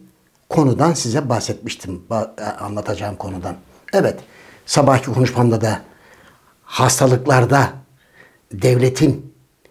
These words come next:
öncelik tercih etme hakkı yoktur demiştim, değil mi? Yani kanser hastalarını, tedavisini erteleyeyim, yerine koronavirüs hastalarının tedavisini koyayım. Olmaz.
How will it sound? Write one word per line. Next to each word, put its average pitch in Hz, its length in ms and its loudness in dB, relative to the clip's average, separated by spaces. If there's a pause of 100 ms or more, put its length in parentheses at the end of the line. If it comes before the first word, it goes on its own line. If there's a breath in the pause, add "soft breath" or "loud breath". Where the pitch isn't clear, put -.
(400 soft breath)
öncelik 131 520 4
tercih 127 340 2
etme 127 220 -2
hakkı 120 260 -2
yoktur - 240 -4
demiştim, - 340 -16 (200)
değil 196 120 4
mi? - 100 -6 (400 loud breath)
Yani 110 360 0 (440 soft breath)
kanser 147 480 2
hastalarını, 127 880 0 (600 soft breath)
tedavisini 123 760 -2
erteleyeyim, 131 920 0 (1000 loud breath)
yerine 180 380 6
koronavirüs 185 720 4
hastalarının 123 500 -2
tedavisini 110 540 -6
koyayım. 95 320 -12
Olmaz. 110 420 -2